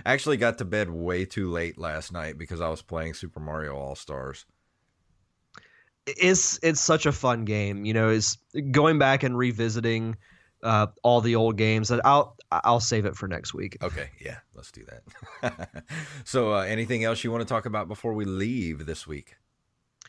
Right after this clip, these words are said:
Speaker 2: Yes, uh, this upcoming Saturday, December twenty-third at three fifteen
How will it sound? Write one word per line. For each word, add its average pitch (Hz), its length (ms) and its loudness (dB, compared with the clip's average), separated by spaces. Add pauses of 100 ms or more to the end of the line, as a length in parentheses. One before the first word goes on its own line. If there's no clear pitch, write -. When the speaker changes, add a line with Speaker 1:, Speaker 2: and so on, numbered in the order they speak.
(300)
Speaker 2:
Yes, 147 460 6
uh, 131 300 6 (120)
this 151 300 2
upcoming 190 500 2
Saturday, 139 680 2
December 139 400 -4
twenty-third 135 880 2 (100)
at 110 260 2
three 135 360 0
fifteen 139 760 0